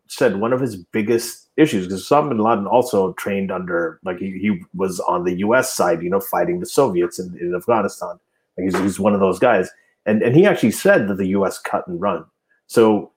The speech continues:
just a refresher in history, like, the abandoning thing, uh, uh, you, when they're saying they're abandoning, the U S is abandoning Pakistan, uh, um, Afghanistan, that's happened before. So in the eighties, when, uh, the, uh, Afghans were fighting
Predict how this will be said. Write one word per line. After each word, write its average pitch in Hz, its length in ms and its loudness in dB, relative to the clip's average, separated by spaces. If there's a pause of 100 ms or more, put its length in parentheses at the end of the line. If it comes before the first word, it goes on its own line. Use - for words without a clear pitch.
just 147 200 2
a 175 40 8
refresher 143 460 2
in 95 80 0
history, 113 380 -2
like, 95 220 -4
the 101 140 -6 (140)
abandoning 113 600 -2
thing, 92 340 -6 (580)
uh, 101 80 -4 (140)
uh, 104 100 -4 (120)
you, 107 200 0
when 101 220 2
they're 101 140 2
saying 110 460 2
they're 101 120 2
abandoning, 98 560 0
the 92 100 -4
U 98 140 0
S 95 100 -4
is 90 120 -6
abandoning 95 400 -2
Pakistan, - 440 -2
uh, 98 220 -2
um, 90 420 0
Afghanistan, 113 540 0
that's 123 300 -2
happened 143 340 0
before. 98 480 0
So 95 400 0 (300)
in 113 100 4
the 117 140 8
eighties, 143 340 4
when, 98 380 0 (920)
uh, 101 200 4
the, 101 360 0
uh, 98 180 -4 (100)
Afghans 110 500 0
were 95 320 -2
fighting 92 520 -2